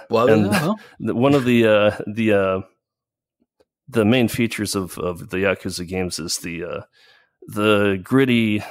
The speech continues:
Speaker 2: melodramatic, <laughs> uh, tone mixed with, uh, the goofy, off-the-wall, uh, sub-stories. Um, I think the Yakuza series owes a little bit to Metal Gear Solid,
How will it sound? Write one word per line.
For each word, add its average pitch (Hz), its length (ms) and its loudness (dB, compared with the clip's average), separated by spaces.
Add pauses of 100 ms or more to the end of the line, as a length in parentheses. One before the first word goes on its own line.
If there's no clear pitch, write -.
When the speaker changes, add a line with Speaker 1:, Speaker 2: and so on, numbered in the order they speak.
Speaker 2:
melodramatic, 107 1000 2 (260)
<laughs> - 260 -20
uh, 95 180 2
tone 107 440 2
mixed 101 280 -2
with, 104 320 -2 (400)
uh, 95 220 2
the 92 400 -4
goofy, 101 640 -2 (400)
off-the-wall, 95 800 0
uh, 92 160 -4
sub-stories. 92 800 -6 (600)
Um, 101 380 2 (440)
I 110 60 2
think 160 300 -2 (320)
the 123 220 0
Yakuza 135 400 0
series 139 420 2
owes 123 340 4
a 107 100 -2
little 123 180 2
bit 120 200 0
to 117 180 2
Metal 117 220 4
Gear 113 120 2
Solid, 113 420 2